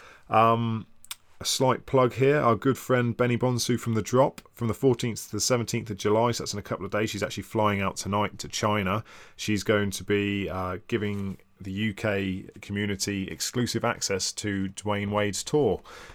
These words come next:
uh, which will be in partnership with Li Ning and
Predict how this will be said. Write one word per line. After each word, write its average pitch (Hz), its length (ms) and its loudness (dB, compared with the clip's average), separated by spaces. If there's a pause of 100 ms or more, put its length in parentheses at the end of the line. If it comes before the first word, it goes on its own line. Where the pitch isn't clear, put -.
(100)
uh, 95 240 4
which 101 180 -4
will 110 80 0
be 101 120 2
in 98 100 0
partnership 101 460 -2
with 98 180 -4
Li 107 340 0
Ning 120 520 0
and 101 360 0